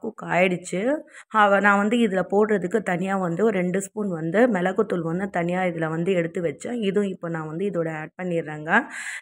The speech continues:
இதுல மெயின் டி-, மெயின் கோர்ஸ் பார்த்தீங்கன்னா இந்த மிளகுத்தூள் தாங்க. இதுதான் டேஸ்ட்டு கொடுக்கும் நமக்கு. So, இப்போ வந்து நல்லா ஆயிடுச்சு. ஒரு eight to, அதாவது எயிட் மினிட் ஆயிடுச்சு. இப்போ நான் வந்து லாஸ்ட்டாக பார்த்தீங்கன்னா கொத்தமல்லி கார்னிஷ்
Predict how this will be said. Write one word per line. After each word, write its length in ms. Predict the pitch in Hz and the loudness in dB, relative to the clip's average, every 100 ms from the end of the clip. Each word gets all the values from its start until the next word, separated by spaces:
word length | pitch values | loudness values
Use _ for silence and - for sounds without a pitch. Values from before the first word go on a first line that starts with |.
| - | -2
இதுல 160 | 220 226 202 | 4 4 4
மெயின் 320 | 190 220 277 277 | 4 6 8 6
டி-, 80 | 190 180 180 | 4 2 2
மெயின் 180 | 196 233 - | 2 0 0
கோர்ஸ் 200 | 196 196 - | -2 -2 -6
பார்த்தீங்கன்னா 340 | 170 160 170 226 233 | -6 -6 0 2 2
இந்த 100 | 175 | 0
மிளகுத்தூள் 520 | 156 175 170 170 180 170 160 | -2 -2 -2 -4 -6 -4 -4
தாங்க. 160 | 170 180 | -4 -4
இதுதான் 280 | 170 185 190 | -2 -2 -2
டேஸ்ட்டு 340 | 175 175 - 180 | -2 -4 -8 -10
கொடுக்கும் 300 | 165 - 165 | -12 -10 -10
நமக்கு. 320 | 160 160 214 277 - - - - | -10 -4 -2 -2 -4 -16 -16 2
So, 100 | 233 | 4
இப்போ 160 | 208 196 180 | 4 0 0
வந்து 180 | 180 220 202 | 0 0 0
நல்லா 220 | 165 185 170 | 2 2 2
ஆயிடுச்சு. 400 | 160 185 175 226 240 | 0 0 0 2 2
ஒரு 100 | 196 170 175 | 4 2 0
eight 140 | 180 202 | 0 2
to, 60 | 220 247 208 - | 4 2 0 -2
அதாவது 280 | 175 175 190 185 | 2 2 2 0
எயிட் 180 | 185 180 | 0 -2
மினிட் 200 | 180 185 165 | -2 -4 -4
ஆயிடுச்சு. 300 | 151 160 233 208 | -6 -2 -2 -2
இப்போ 140 | - 214 | -2 -2
நான் 100 | 175 | -2
வந்து 140 | 165 202 | -2 -2
லாஸ்ட்டாக 520 | 175 170 190 - 220 185 | 0 0 -2 -2 0 0
பார்த்தீங்கன்னா 440 | 175 160 170 208 269 | 0 -4 -2 -2 0
கொத்தமல்லி 340 | 214 214 208 180 | 0 0 -2 0
கார்னிஷ் 340 | 214 233 233 | 2 0 -2